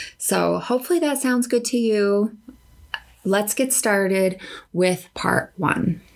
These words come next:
Of course, this podcast is titled Pursue What Matters. And so, of course, I'm totally passionate about helping you pursue what matters, because otherwise you are just wasting your time.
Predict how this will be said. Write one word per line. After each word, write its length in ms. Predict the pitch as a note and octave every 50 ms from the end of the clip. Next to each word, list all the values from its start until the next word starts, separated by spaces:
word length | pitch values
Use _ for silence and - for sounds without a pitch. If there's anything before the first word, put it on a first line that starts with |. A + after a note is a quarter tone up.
| - - - - - _
Of 160 | C4 C4+ C4+ -
course, 340 | - C#4 A#3+ A#3 A#3 -
this 220 | - F4+ F#4 - -
podcast 800 | - B3 A3+ G#3+ G#3+ G#3+ G#3+ G3 F3+ E3+ F#3 F#3+ - - - - - -
is 600 | F3+ F3 E3 D#3+ D#3+ D#3+ - E3+ F3 F3 - - - - _ -
titled 560 | - - C#3+ C3 A#2+ - C3+ A#2+ D#3 G3+ G3+
Pursue 380 | - F#3 F3 - - D3 C#3 D3
What 120 | F#3+ F#3+
Matters. 640 | F#3+ - - - - - - - A3 D4 D4+ - - - - - - - - - - -
And 500 | F#3 F#3+ F3+ F3 E3 E3 F3 F3+ F#3 F3+ - - - - - - _ _ - - - _ - - - _ -
so, 220 | - - D#3 C#3
of 220 | A#2 - - - -
course, 480 | - C#4+ D4 A#3 F#3+ E3+ G3 G#3+ G#3 -
I'm 200 | - F#3+ F3+ F3+
totally 420 | F3+ - G#3+ G3+ G3+ G3+ G#3 G#3+ G#3
passionate 560 | G#3 F#3 - F3+ E3+ - - E3+ D#3+ C3 -
about 260 | E3 F3 E3+ - E3+
helping 360 | E3+ E3+ E3 E3 - F3 E3+
you 280 | E3+ F#3+ A3+ D#4 F#4 F4+
pursue 320 | F4 G#3 F3+ - - E3+
what 140 | E3 C#3 -
matters, 560 | D#3 D3+ A#2+ C3 C#3 - D3 F#3+ A3 A3+ - - - - - - - -
because 300 | - B3+ - C4+ C4+ C4 -
otherwise 760 | - A#3+ B3 C#4 C#4 C4+ C4 A#3 G#3+ G#3+ G#3+ G#3 G#3 G#3 G#3 - - - - _
you 260 | - G3+ G#3+ A3+ A#3
are 160 | A3 G#3 G#3+
just 280 | G#3 G3 F#3+ F#3+ - -
wasting 420 | F3 E3+ E3+ E3 - - E3+ E3
your 120 | D#3 D#3 D#3
time. 540 | - - - - - - - - D#3+ D#3